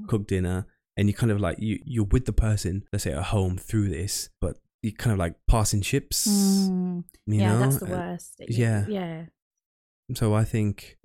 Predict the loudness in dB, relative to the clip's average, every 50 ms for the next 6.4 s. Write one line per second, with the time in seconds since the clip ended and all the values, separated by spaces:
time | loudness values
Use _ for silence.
0 | -6 -4 -2 -2 -2 -2 0 2 2 2 2 0 -2 -4 -4 -2 -2 -2 0 0
1 | 0 0 0 0 -2 -4 -4 -4 -4 -4 -2 -4 -4 -6 -6 -6 -6 -4 -4 -4
2 | -2 -2 0 0 0 0 -2 -2 -4 -4 -2 -4 -4 -4 -2 -2 -2 -4 -4 -6
3 | -6 -6 -6 -4 -2 0 0 0 0 -2 -6 -8 -12 -10 _ -2 0 0 0 0
4 | -4 _ _ _ _ -6 -4 -2 0 0 0 -2 -4 -6 -8 -14 _ _ _ _
5 | _ _ _ _ _ _ -10 -10 -10 -10 -12 -18 _ _ _ _ _ -6 -6 -6
6 | -4 -4 -4 -4 -4 -6 -14 -20